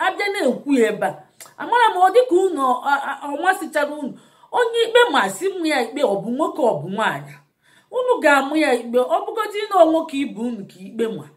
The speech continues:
Ụmụ nwoke, anyị achọ ka unu tinye okwu ọnụ, maka na ụmụ nwaanyị ebugolu bịa. Mgbe gara aga, ọ bụ so unu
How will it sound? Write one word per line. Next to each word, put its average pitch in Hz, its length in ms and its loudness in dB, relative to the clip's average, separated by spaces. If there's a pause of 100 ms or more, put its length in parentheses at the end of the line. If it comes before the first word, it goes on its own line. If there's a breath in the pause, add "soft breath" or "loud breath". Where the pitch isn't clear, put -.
(440 soft breath)
Ụmụ 440 220 -8
nwoke, 370 300 2
anyị 453 220 6
achọ 359 280 2
ka 285 120 -10
unu 311 240 -4
tinye 277 300 -10
okwu 277 340 -8
ọnụ, 220 280 -2
maka 294 300 -2
na 285 140 -2 (460 soft breath)
ụmụ 440 220 -6
nwaanyị 339 400 4
ebugolu 254 560 -4
bịa. 262 200 -6
Mgbe 349 280 -2
gara 359 280 4
aga, 214 260 -2
ọ 330 220 -4
bụ 302 140 -6
so - 180 -10
unu 311 280 -6